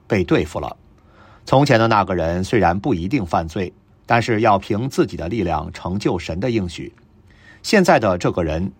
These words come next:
他自己的力量给神割去了。如果要成就神的应许，就必须服在神恩典之下。他能对神诚实地表示说：“你的应许是你来成全，是你经过我成全，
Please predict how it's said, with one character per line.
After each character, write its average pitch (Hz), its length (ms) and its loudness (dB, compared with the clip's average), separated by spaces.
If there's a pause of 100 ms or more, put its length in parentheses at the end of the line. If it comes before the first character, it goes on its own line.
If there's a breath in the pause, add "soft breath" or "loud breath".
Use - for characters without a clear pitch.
他 107 300 2
自 - 180 0
己 92 140 -8
的 82 100 -6
力 117 140 -2
量 82 340 -2
给 85 140 -4
神 85 260 -6
割 131 180 0
去 - 160 -4
了。 71 160 -6 (640 soft breath)
如 131 160 4
果 110 180 4
要 101 280 6
成 98 200 -2
就 113 220 2
神 92 180 -4
的 123 120 0
应 113 180 0
许， 76 360 -10 (200 soft breath)
就 110 240 2
必 110 240 0
须 143 220 0
服 92 240 -4
在 80 240 0
神 92 360 -6
恩 139 200 0
典 67 220 -8
之 90 140 -8
下。 87 240 -2 (720 soft breath)
他 127 140 2
能 117 360 0
对 104 340 4
神 92 280 -2
诚 95 300 -6
实 101 140 -6
地 90 120 -2
表 80 200 -4
示 90 160 -8
说 120 320 0 (380 soft breath)
：“你 143 140 4
的 160 120 6
应 160 200 4
许 87 360 0
是 127 200 -2
你 80 160 -4
来 82 180 -2
成 101 180 -6
全， 80 360 -6 (280 soft breath)
是 139 200 0
你 90 200 0
经 147 280 0
过 135 180 2
我 76 220 -4
成 87 200 -8
全， 80 320 -6